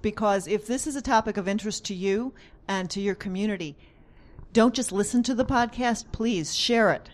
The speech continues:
Share it on Facebook, tweet it, share it on your other social media, and let people know so that they can listen and also join in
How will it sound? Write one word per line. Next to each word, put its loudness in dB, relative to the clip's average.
Share -2
it 2
on 2
Facebook, 0
tweet -2
it, 0
share 2
it 2
on 2
your 4
other 4
social 2
media, 0
and -2
let -2
people -2
know 2
so 2
that 2
they 6
can 2
listen 0
and -2
also 0
join 2
in -2